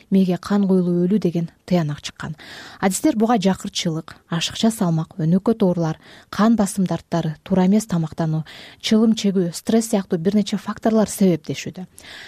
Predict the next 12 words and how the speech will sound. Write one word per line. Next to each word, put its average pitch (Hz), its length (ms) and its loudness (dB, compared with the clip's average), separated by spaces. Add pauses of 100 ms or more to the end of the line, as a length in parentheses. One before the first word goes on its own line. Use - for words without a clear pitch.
(100)
Кан 262 200 4
басымы 262 340 4
жогору 185 320 2
адамдар, 160 460 -2
кан 190 180 2
диабети, 208 640 0
жүрөк 180 360 0
кан 196 200 0
тамыр 202 320 4
оорусу 180 220 -4
менен 165 180 -2
жабыркагандарда 165 680 -4